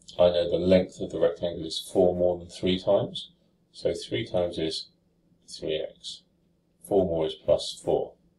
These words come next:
So we know that this square has sides three x plus four as well.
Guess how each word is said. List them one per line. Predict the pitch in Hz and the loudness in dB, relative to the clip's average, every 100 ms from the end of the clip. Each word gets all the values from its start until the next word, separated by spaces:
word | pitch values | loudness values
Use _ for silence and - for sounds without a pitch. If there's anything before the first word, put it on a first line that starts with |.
| _ _ _ _ _ _ | _ _ _ _ _ _
So | _ - 85 - - _ _ | _ 8 8 8 -4 _ _
we | - 90 90 | -4 -2 -2
know | 87 82 80 80 78 - _ _ _ _ _ _ _ _ _ | 0 2 4 4 2 -4 _ _ _ _ _ _ _ _ _
that | - 76 - - _ _ _ _ _ | 4 6 6 -2 _ _ _ _ _
this | - 90 - | -4 -4 6
square | - - 98 95 92 87 87 87 - _ _ _ _ _ | 6 6 8 10 12 12 12 8 4 _ _ _ _ _
has | 82 78 80 82 - - - _ _ _ _ _ _ _ _ _ _ _ _ _ _ _ _ _ _ _ _ _ _ _ _ _ _ _ _ _ _ _ _ _ _ | -2 -2 -4 -10 -12 -14 -14 _ _ _ _ _ _ _ _ _ _ _ _ _ _ _ _ _ _ _ _ _ _ _ _ _ _ _ _ _ _ _ _ _ _
sides | - - - 73 - - | -4 0 0 0 -4 -14
three | - 90 | -2 0
x | - | 0
plus | - - - | -4 -8 -4
four | 76 | -2
as | 76 | 0
well. | 67 - - | 0 -2 -6